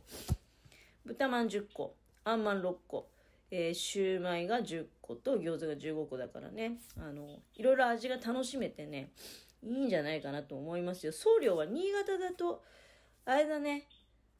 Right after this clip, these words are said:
一番かかっても千五百四十円。うん。そんなもんでしょ。冷蔵で来てるからね。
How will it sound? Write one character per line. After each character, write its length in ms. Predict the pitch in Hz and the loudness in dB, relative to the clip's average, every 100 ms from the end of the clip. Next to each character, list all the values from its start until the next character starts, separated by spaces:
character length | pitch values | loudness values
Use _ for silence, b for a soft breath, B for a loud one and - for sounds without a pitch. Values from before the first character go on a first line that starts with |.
| _ - _ _ | _ -20 _ _
一 220 | 240 381 | -2 2
番 240 | 415 415 392 | 4 4 0
か 280 | - 339 | -2 -2
か 120 | 359 415 | 0 -2
っ 180 | - | 0
て 80 | - | 0
も 420 | 208 302 220 - - | 4 4 4 0 -10
千 340 | - 254 247 | -2 2 4
五 80 | 233 | 6
百 240 | 214 208 | 4 2
四 220 | 208 185 180 | -2 -2 -2
十 140 | 170 | -4
円。 200 | 143 - - _ - _ _ - | -6 -8 -16 _ -20 _ _ -14
う 40 | |
ん。 240 | 139 - - | -12 -12 -14
そ 160 | - 381 | -8 0
ん 80 | 466 | 2
な 80 | |
も 160 | 453 453 | 4 4
ん 20 | |
で 60 | 214 | 2
し 100 | 147 | 0
ょ。 80 | 139 | 4
冷 260 | 214 208 - 175 | 4 4 0 0
蔵 180 | 208 | 4
で 100 | 196 | 4
来 100 | 185 | 0
て 120 | - 175 | -2 -2
る 80 | |
か 100 | - | -2
ら 80 | - | -6
ね。 240 | 196 208 | -6 -8